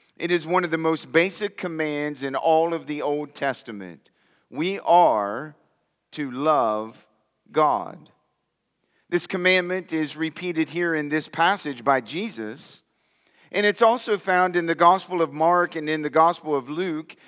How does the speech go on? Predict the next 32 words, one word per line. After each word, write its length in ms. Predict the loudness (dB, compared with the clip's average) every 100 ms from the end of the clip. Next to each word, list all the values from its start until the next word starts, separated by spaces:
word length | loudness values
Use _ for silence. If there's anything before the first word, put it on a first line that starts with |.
| -12
in 140 | -4 -2
a 80 |
slightly 500 | -2 0 2 2 0
different 480 | 0 0 0 0 -6
form 540 | -8 -6 -4 -2 -4 -10 -20 _
with 240 | -6 -6
the 180 | -4 -6
added 380 | 0 2 4 0
word, 600 | 0 0 2 2 0 -6 _ _
"Love 400 | 2 6 6 4
God 380 | 4 6 6 2
with 200 | -4 0
all 260 | 2 2
of 140 | 2 -4
your 200 | -6 -6
strength." 720 | -6 -8 -8 -6 -6 -10 -18 _ _ _ _ _ _ _ 0
And 140 | 2
it 140 | 4 2
is 160 | -4
clear 340 | -4 -4 -2 2
not 220 | 2 2
only 240 | 0 -4
from 200 | -4 -4
the 140 | -2 0
Old 260 | 0 -2
Testament, 600 | 0 -2 -2 -6 -2 0
but 140 | 2 4
also 340 | 4 4 -4
from 220 | -4 -6
the 80 | -4
New 180 | -6 -6
Testament, 800 | -2 -2 -2 -8 -12 -14 -18